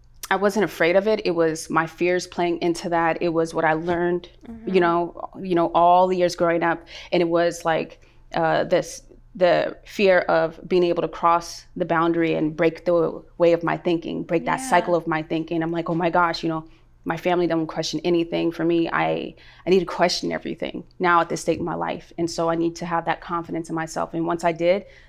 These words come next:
Speaker 1: uh, the, the visions came different, you know? It was like, "All right, now you're ready to receive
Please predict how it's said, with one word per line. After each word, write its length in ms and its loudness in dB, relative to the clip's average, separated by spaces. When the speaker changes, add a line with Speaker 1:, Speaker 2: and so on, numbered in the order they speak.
Speaker 1:
uh, 340 4
the, 640 2
the 100 0
visions 640 2
came 280 2
different, 440 -4
you 140 0
know? 280 -6
It 60 0
was 140 -2
like, 180 2
"All 80 4
right, 160 2
now 120 2
you're 180 4
ready 300 2
to 120 -6
receive 560 -2